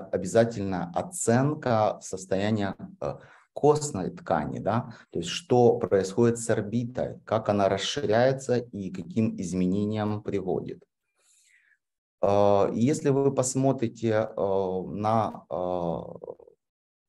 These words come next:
сме-, от меня это правая часть слайда, то есть вы увидите, ш-, э, как работают мягкие ткани, да,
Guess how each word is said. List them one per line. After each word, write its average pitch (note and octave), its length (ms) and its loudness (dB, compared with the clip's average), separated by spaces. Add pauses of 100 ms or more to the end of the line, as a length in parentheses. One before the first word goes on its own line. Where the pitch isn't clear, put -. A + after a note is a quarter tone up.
(240)
сме-, G2 420 -6
от F2 160 -4
меня F2+ 240 0
это C#2+ 480 -8
правая C3+ 340 4
часть - 280 -4
слайда, F#2+ 460 0
то E2+ 120 -10
есть E2+ 160 -10
вы G2+ 280 0
увидите, F#2+ 840 -6 (960)
ш-, - 140 -20 (340)
э, F2 680 -2 (200)
как - 420 0
работают F#2+ 800 0 (280)
мягкие G#2 560 -2
ткани, D2+ 440 -2
да, A2 320 -4